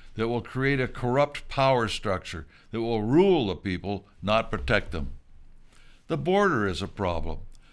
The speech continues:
but so are the Marxist governments of Canada and Mexico and China.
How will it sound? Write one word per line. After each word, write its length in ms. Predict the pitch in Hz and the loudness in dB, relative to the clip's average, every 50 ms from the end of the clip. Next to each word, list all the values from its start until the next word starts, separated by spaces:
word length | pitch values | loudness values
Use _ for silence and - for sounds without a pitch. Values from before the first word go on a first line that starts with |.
| - - | -10 -6
but 120 | 139 147 139 | -4 -2 -2
so 320 | - - 160 160 160 165 | 0 2 4 6 6 6
are 120 | 170 170 | 6 4
the 100 | 165 165 | 4 2
Marxist 640 | 151 147 139 139 139 135 - - - 143 - - - | 2 4 4 4 4 4 2 0 -2 -2 -4 -4 -2
governments 520 | - 120 123 120 123 120 123 127 107 - 135 | -2 0 0 0 0 0 0 -2 -2 -4 -6
of 140 | 123 - | -6 -4
Canada 440 | - 123 120 117 123 120 113 123 123 | -2 0 2 2 2 2 4 2 2
and 120 | 120 120 123 | 2 2 2
Mexico 640 | 135 139 135 - - - - 98 90 85 73 - - - - - - | 0 0 0 -2 -4 -6 -6 -6 -8 -8 -8 -10 -16 -20 -20 -18 -10
and 320 | - 92 92 98 110 127 123 | -4 -2 0 0 0 0 0
China. 520 | 147 147 143 143 143 139 107 80 69 | 2 2 2 2 2 0 0 -2 -4